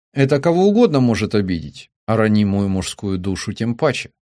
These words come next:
Тут и гневу впору появиться, ведь его не только не отблагодарили за старание, за его труд, но ещё и оскорбили, унизили, даже пристыдили. Куда это годится?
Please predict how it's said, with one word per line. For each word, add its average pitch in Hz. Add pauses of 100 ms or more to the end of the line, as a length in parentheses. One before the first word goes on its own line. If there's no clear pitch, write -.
(580)
Тут 117
и 131
гневу 143
впору 104
появиться, 120
ведь 110
его 110
не 107
только 107
не 101
отблагодарили 101
за 87
старание, 92 (140)
за 101
его 92
труд, 110 (360)
но 127
ещё 110
и 107
оскорбили, 107
унизили, 104 (300)
даже 107
пристыдили. 165 (640)
Куда 120
это 170
годится? 185